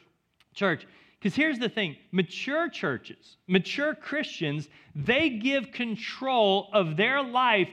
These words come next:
to Christ. And there are three main areas they give Christ total control of. Now, I want you to notice something very, very important here. We are either controlled by circumstances and other people in our life,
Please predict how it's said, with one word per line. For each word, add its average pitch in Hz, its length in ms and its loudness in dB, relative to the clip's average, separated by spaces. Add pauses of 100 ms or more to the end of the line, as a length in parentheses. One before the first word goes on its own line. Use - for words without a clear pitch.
to 202 80 -4
Christ. - 560 -2 (760)
And 202 140 6
there 220 140 6
are 175 40 0
three 302 460 2
main 285 300 2
areas 233 420 2
they 214 180 4
give 233 280 -2
Christ 214 460 2 (280)
total 330 400 6
control 247 540 2
of. 156 100 2
Now, 208 300 4 (320)
I 190 60 2
want 262 220 2
you 311 60 0
to 285 100 -2
notice 247 300 -2
something 202 340 -4
very, 208 280 2
very 196 260 0
important 175 400 -4
here. 139 180 0 (240)
We 262 280 4
are 320 100 6
either 240 460 -4
controlled 208 580 0
by 175 160 2
circumstances 240 1160 -6
and 147 120 -2
other 202 280 0
people 196 640 -6 (280)
in 202 160 6
our 254 160 4
life, 180 300 4